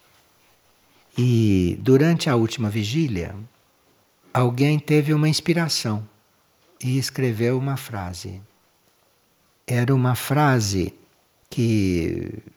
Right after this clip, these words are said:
lhe pareceu que vinha de um deva, de um desses devas que trabalham com o reino vegetal. Isto é, frase que vem de um deva. Eu estou aplicando uma linguagem muito inapropriada,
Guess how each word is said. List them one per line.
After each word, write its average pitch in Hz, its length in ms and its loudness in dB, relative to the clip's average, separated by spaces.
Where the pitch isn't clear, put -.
lhe 104 160 -2
pareceu 127 760 0
que - 160 -6
vinha 131 260 0
de 143 120 0
um 147 140 0
deva, 85 480 -2
de 143 160 0
um 180 80 2
desses 151 340 -4
devas 131 400 -2
que 135 120 -6
trabalham 117 680 -2
com 110 140 -6
o 101 40 -4
reino 107 260 -2
vegetal. 101 600 -6
Isto - 240 -10
é, 92 120 -8
frase 123 520 -4
que 113 140 -8
vem 120 240 -4
de 120 100 -4
um 110 120 -2
deva. 87 500 -6
Eu 104 120 -4
estou 113 380 -6
aplicando 113 580 -8
uma 95 540 -6
linguagem 101 500 -6
muito 117 340 -6
inapropriada, 117 1000 -6